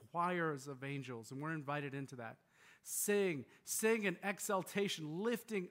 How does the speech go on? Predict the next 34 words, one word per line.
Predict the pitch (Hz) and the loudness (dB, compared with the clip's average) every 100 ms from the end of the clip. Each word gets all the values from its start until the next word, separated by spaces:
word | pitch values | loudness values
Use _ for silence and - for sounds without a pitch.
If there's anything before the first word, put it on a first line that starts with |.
| 190 | 4
up | 196 190 175 | 4 4 -4
the | |
name | 170 185 190 | -2 0 0
of | 170 | -2
Jesus. | 147 175 156 143 | -2 -2 -2 -6
Sing, | - - 226 208 156 - - - _ | -4 -2 2 2 0 -4 -14 -20 _
all | 214 254 262 247 | 2 6 6 6
of | 202 | 4
you | 214 180 | 2 0
who | 190 | 4
are | 175 | 2
citizens | 151 - 214 208 - 170 147 123 - - | 2 0 2 2 0 -2 -2 -4 -10 -10
of | 147 | -10
heaven | 113 175 175 160 131 107 _ _ _ - | -4 -2 -2 -2 -6 -10 _ _ _ -6
above, | 143 120 165 160 135 | -6 2 4 4 2
give | 165 139 | -4 -6
glory | 127 147 175 190 180 180 | -8 -2 2 4 2 0
to | 160 | -4
God, | 156 156 160 | -2 -2 0
all | 151 139 | -2 -4
glory | 143 151 170 170 156 | -6 -2 0 2 0
in | 147 | -2
the | 139 | -4
highest. | 139 151 139 - 160 | -4 -2 -4 -6 -6
Oh, | 165 - | -8 -8
come, | - 185 185 160 123 - - - _ - | -6 0 2 2 0 -6 -18 -20 _ -2
come, | 180 220 240 208 | 6 8 6 4
let | 190 202 | 2 2
us | 185 185 | 0 -4
adore | 151 160 160 | -4 -2 0
him. | 139 131 107 147 | -2 -4 -8 -10
Let | 165 | -10
us | 165 - | -8 -8
adore | 135 - 170 175 165 | -12 -12 -6 -4 -4